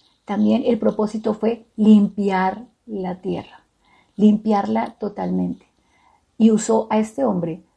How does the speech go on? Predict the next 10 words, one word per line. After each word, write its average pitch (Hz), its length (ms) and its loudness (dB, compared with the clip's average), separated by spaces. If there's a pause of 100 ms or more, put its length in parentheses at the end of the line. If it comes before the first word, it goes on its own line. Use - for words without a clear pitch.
pa-, 196 160 -8
también 196 340 -2
para 202 320 -2
otro 220 300 0
propósito, 214 580 -6
que 208 80 -6
era 196 140 0
una 214 300 2
nueva 226 880 2
consagración. 185 1200 -8